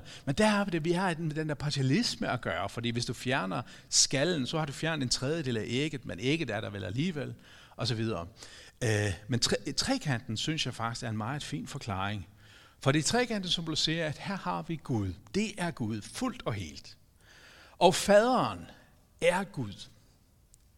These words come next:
Sønnen er Gud. Og Helligånden er Gud. Kun én Gud. Faderen er ikke en tredjedel af Gud, han er hele Gud.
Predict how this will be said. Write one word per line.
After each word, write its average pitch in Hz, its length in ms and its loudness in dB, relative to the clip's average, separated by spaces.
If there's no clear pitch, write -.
Sønnen 214 840 6
er 156 280 2
Gud. 110 220 -6
Og 127 160 6
Helligånden 120 800 4
er 135 260 -2
Gud. 82 240 -12
Kun 208 360 0
én 175 260 8
Gud. - 320 -12
Faderen 214 400 8
er 180 40 4
ikke 202 200 8
en 139 160 4
tredjedel 214 500 4
af 208 80 0
Gud, 208 200 -2
han 190 160 0
er 190 200 4
hele 226 520 0
Gud. 117 200 -4